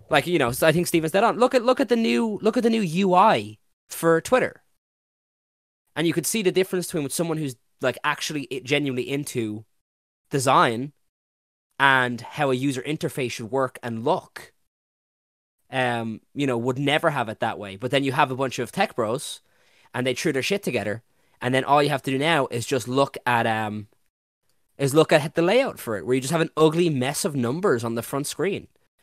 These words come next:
Who gives a shit about numbers? Engineers.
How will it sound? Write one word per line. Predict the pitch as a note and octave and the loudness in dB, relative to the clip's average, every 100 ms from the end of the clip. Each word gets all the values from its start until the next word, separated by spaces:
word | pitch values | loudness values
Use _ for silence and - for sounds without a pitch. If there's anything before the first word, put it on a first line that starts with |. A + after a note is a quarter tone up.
| _ - | _ -2
Who | |
gives | F#3 G#3+ | 0 0
a | G#3+ | 0
shit | - G#3 | -2 0
about | G#3 C#3 | 0 0
numbers? | D3 A3 A2+ - - - _ _ | -2 -2 -6 -8 -14 -16 _ _
Engineers. | D#3+ A3+ A3 A3+ C4+ C4+ - - - | 6 6 6 4 4 0 -2 -12 -14